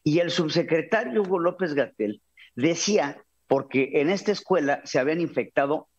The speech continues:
once niños. Y de, "Bueno, por once niños no vamos a suspender las clases". Ah, no, mi rey. Pues estos once niños, cada uno de esos once niños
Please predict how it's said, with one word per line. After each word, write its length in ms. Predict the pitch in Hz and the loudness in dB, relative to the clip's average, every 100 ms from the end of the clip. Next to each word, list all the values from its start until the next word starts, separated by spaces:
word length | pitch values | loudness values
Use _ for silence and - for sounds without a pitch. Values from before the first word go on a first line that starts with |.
| _ _ _ | _ _ _
once 420 | 165 180 160 165 | 0 0 -2 -2
niños. 560 | 180 180 165 139 - - _ _ _ - - - | 0 0 -2 -6 -12 -20 _ _ _ -20 -8 -2
Y 80 | |
de, 140 | 415 508 | -2 2
"Bueno, 340 | 659 480 240 | 0 0 -2
por 200 | - 254 | 0 0
once 280 | 302 294 220 | 0 0 -2
niños 380 | 214 226 214 185 | 0 0 0 0
no 140 | 185 | 2
vamos 280 | 185 180 156 | 0 0 -6
a 60 | 131 | -10
suspender 560 | - 110 - 123 135 143 | -12 -6 -2 0 0 0
las 180 | 123 - | 0 -2
clases". 560 | - 117 - 104 - _ _ _ _ _ | -2 -2 -2 -10 -12 _ _ _ _ _
Ah, 100 | 170 | 0
no, 160 | 196 190 | 0 0
mi 140 | 190 | 0
rey. 260 | 175 - - - _ - - _ | 2 0 -2 -14 _ -20 -20 _
Pues 140 | 135 | 0
estos 340 | 226 - 214 | 0 0 -2
once 320 | 190 208 - 190 | 0 0 0 2
niños, 540 | 165 131 107 - - _ _ - - - | 2 2 -2 -6 -16 _ _ -20 -12 0
cada 340 | 208 208 190 | 2 2 0
uno 400 | 175 160 135 147 _ _ | 0 -2 -2 -6 _ _
de 120 | 120 160 | -2 -2
esos 280 | 165 160 | -2 -2
once 320 | 165 160 165 147 | 0 0 0 0
niños 420 | 120 107 110 | 2 0 -4